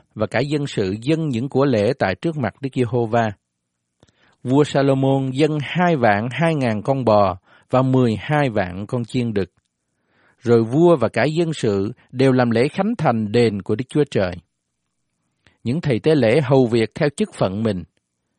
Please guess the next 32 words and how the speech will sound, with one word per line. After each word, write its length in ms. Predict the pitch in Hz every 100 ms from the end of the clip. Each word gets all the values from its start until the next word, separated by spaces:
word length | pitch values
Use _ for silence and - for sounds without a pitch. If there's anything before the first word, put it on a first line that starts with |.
| _ _ -
Còn 180 | 120 117
người 160 | 110
Lê-vi 500 | 113 143 135 151 143 - _ _ -
thì 120 | 131
cầm 280 | - 123 120
nhạc 240 | 123 117
khí 280 | - 180 233
của 120 | 147
Đức 100 | 151 160
Giê-hô-va 600 | 151 139 135 139 135 131 _ _ -
mà 120 | 123
vua 180 | 131 180
David 260 | 170 165 254
đã 140 | - 135
sắm, 380 | - 160 202 254 _ _ -
đặng 280 | 117 123
ngợi 240 | 123 113 123
khen 300 | - 156 147
Đức 80 | 160
Giê-hô-va. 600 | 151 135 131 120 123 117 - _ _ _ _ _
Khi 200 | - 170
người 340 | 156 127 110 -
cậy 280 | - 104 104 -
chúng 340 | 143 175 202
đặng 240 | 104 107
ngợi 240 | 110 101 95
khen 320 | - 131 123
Ngài, 300 | 110 98 92 _ _ - -
bởi 120 | 156
vì 140 | 165
lòng 300 | 135 131 135
nhân 240 | 180 185